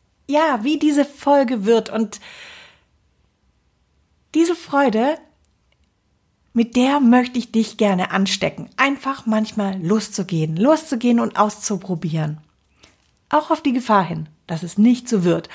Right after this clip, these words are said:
Und ich habe mir vorgenommen, diese Folge nicht zu schneiden, sondern in einem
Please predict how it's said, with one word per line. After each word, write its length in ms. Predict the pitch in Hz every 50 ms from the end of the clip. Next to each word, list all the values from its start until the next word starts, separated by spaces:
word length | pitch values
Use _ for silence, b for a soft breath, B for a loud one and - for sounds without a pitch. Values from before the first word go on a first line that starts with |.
| B B B B B
Und 140 | - 226 262
ich 140 | 247 -
habe 200 | 226 254 262 277
mir 160 | 269 254 254 247
vorgenommen, 640 | 247 - 240 240 233 262 233 226 233 233 240 240 B B B B _ -
diese 220 | 247 269 285 302
Folge 420 | 302 - 226 202 196 196 226 220 214 B B B _
nicht 400 | 208 202 226 285 269 - - -
zu 140 | - 277 247
schneiden, 520 | - 220 202 185 175 175 - - - - _ _ _ _ _ _ _ _ _ _ _ _ _ _
sondern 480 | - - 214 214 220 220 214 214 214 226 _ _ _
in 300 | - 208 202 202 202 -
einem 340 | 233 240 254 285 294 302 302